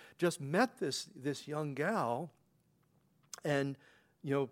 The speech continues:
and witnessed to her and prayed to her. And whatever they're giving out, I've, you guys were giving out something, giving out, like, wash basket, wash bowls full of stuff, uh, whatever the case may be. Uh, and it, and it's like, it's interesting how the love of God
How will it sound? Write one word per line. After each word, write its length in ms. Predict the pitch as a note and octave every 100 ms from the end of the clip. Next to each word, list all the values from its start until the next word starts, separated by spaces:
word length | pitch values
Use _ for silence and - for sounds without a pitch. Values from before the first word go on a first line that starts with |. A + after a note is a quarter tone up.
| - -
and 240 | C3+ C3
witnessed 460 | D#3 C4 F3+ - -
to 120 | B2+
her 100 | C#3+
and 140 | C#3+ -
prayed 340 | - G#3+ B3
to 140 | - C3+
her. 160 | C#3 - - - -
And 100 | D3+
whatever 260 | G3 C4+ B3
they're 140 | A#3+
giving 340 | E3+ G3+ F#3+ F3+
out, 260 | E3 B2 -
I've, 180 | B2 C#3
you 140 | D#3
guys 260 | F3+ F3+ E3
were 80 | C3
giving 300 | E3 D#3 C#3
out 180 | C3
something, 380 | - B2+ A#2+ A#2
giving 260 | C3 C#3+ B2+
out, 160 | B2+
like, 160 | A#2 A#2 A#2+
wash 260 | C3 D3 -
basket, 500 | D#3 D3+ - - - -
wash 260 | C#3+ E3+ F3+
bowls 300 | - E3 F3+
full 240 | - F3 F#3+
of 80 |
stuff, 440 | - E3 E3+ E3+ - - - - - -
uh, 160 | C#3
whatever 220 | C3+ D3+
the 40 | D3
case 240 | D#3+ D3+ D3+
may 140 | C#3+
be. 360 | A#2 C#3 C#3+ D3 - - - -
Uh, 360 | B2+ B2 B2+ C#3
and 160 | E3
it, 120 | E3 G3+
and 120 | F3+
it's 200 | F3+ -
like, 160 | F3+ F#3
it's 160 | -
interesting 560 | C4+ - D#3+ - D3 C#3+
how 300 | D3 C#3+ C#3 - - -
the 100 | D3+
love 280 | D3 G#3+ B3
of 200 | G#3 D#3
God 640 | F#3 F3+ C3+ A#2 B2+ D3